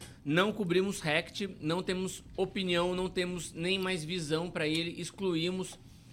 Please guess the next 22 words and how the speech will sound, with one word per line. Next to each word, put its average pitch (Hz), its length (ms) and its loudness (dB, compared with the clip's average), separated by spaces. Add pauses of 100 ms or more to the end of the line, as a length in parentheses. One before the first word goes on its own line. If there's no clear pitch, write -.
(140)
a 147 120 0
gestora 180 640 2
do 165 120 -2
nosso, 165 640 2 (220)
da 151 100 0
nossa 160 200 0
lista 170 200 0
de 156 80 -2
cobertura 165 760 2 (500)
em 165 560 2 (580)
maio 180 460 2
desse 160 320 0
ano. 185 360 4 (380)
Inclusive, 180 800 2 (480)
vários 185 500 2
assessores 180 420 0
perguntaram 175 640 0
o 170 60 -2
porquê, 160 400 -4
a 170 40 0
gente 170 200 -6
explicou 160 720 -2